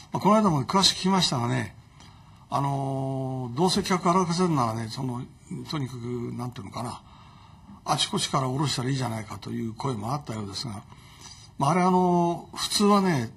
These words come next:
うん、電気が止まっても電車はあの余力で次の駅まで行くんだそうですけど、ちょうど上り坂のとこで止まっちゃったの、途中でね。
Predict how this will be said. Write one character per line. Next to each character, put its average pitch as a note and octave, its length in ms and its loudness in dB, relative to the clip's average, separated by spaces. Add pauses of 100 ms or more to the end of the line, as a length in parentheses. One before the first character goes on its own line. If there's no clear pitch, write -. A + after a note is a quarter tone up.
(400)
う D3 60 -10
ん、 C3 800 -8
電 G3+ 160 4
気 F3+ 80 0
が D#3+ 80 0
止 D#3 100 -2
ま D3 120 2
っ C#3 60 -4
て - 100 -6
も C3 100 -2
電 D#3+ 200 2
車 E3 120 2
は E3+ 80 2
あ - 20 0
の D#3+ 100 2
余 D#3 200 4
力 F#3+ 240 4
で F#3 100 0
次 F#3 220 0
の E3+ 100 0
駅 B2+ 120 -4
ま A#2 120 -4
で A2+ 60 -6
行 C3 500 -6
く E3 80 -4
ん E3+ 100 0
だ C3+ 120 -4
そ C#3 160 -4
う A#2 40 -8
で A2+ 60 -8
す - 100 -6
け - 80 -10
ど、 A#2 60 -12
ち - 100 -4
ょ E3+ 60 2
う D#3+ 40 -4
ど D#3+ 80 0
上 E3+ 280 4
り G3+ 60 4
坂 G3+ 280 4
の F#3+ 60 6
と F#3+ 100 -2
こ E3 80 -2
で D3+ 80 0
止 C3 160 -6
ま C3+ 80 0
っ C3+ 40 -6
ち D3 100 -4
ゃ C#3 40 -4
っ - 20 -6
た C3+ 120 -6
の、 G#2+ 60 -6
途 G2+ 160 -12
中 G#2 180 -12
で G#2+ 80 -12
ね。 A2 180 -10